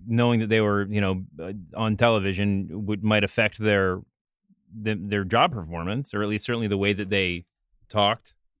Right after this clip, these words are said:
the way they spoke to one another, knowing that it was gonna be broadcast. But, I mean, it was hard. It, it'd be, it was really, it's difficult to listen to, to, well, to watch that clip, to have watched the games, and to think that it would actually be problematic in any way. It just seems like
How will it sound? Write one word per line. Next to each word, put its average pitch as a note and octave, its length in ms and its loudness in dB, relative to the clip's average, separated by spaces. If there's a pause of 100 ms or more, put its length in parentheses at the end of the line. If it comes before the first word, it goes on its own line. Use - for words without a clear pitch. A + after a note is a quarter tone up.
the G2+ 100 -2
way G#2 120 4
they F#2+ 120 0
spoke G2+ 280 -2
to G#2 100 -2
one F#2+ 140 2
another, G2 420 -2 (140)
knowing G2 200 0
that G2 80 2
it G2+ 40 0
was F#2 100 -6
gonna G2 160 -2
be F#2 60 -2
broadcast. F2+ 680 0
But, F#2+ 160 0 (600)
I G#2+ 40 -4
mean, A#2 140 4
it A2 40 2
was G#2+ 120 0
hard. C3 260 4
It, A2+ 180 -2
it'd A#2 120 -4
be, A#2 260 0
it E2 60 -6
was A2+ 140 0
really, B2+ 260 0
it's A2+ 160 -2
difficult D3 320 2
to A2+ 60 0
listen B2 360 0
to, A#2 220 0
to, A#2 220 -8
well, G#2 160 2
to G2+ 80 2
watch A2+ 260 4
that F#2 200 -2
clip, G#2+ 280 -2
to A#2 80 0
have G2 80 -2
watched G#2 260 0
the G2+ 60 -6
games, F#2+ 400 -2
and G2 140 -4
to F#2 260 -2
think G2 160 -4
that F#2+ 140 -4
it G2 140 -4
would F#2 140 -4
actually F#2 280 -4
be F#2+ 100 -4
problematic G2+ 580 0
in F2 60 -8
any E2 120 -6
way. E2+ 160 -2
It G2 40 -2
just G2+ 140 -6
seems B2 200 0
like G2 280 2